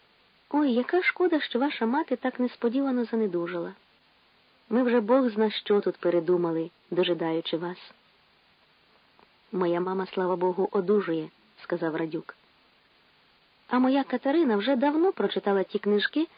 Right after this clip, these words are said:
що ви принесли для Ольги. Така вже вдалась, падковита до книжок. Мабуть, у батька вдалась.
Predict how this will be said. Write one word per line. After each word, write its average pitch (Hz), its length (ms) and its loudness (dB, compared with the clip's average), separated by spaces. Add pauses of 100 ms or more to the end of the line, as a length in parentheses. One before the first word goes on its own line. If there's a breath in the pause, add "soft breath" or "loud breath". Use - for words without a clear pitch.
(260 soft breath)
що - 200 0
ви 254 100 2
принесли 233 480 2
для 196 200 2
Ольги. 175 380 0 (720)
Така 285 380 2
вже 262 180 4
вдалась, 202 520 0 (260)
падковита 214 600 2
до 196 120 0
книжок. 214 500 -2 (500)
Мабуть, 202 340 2
у 269 60 2
батька 185 320 0
вдалась. 165 500 -4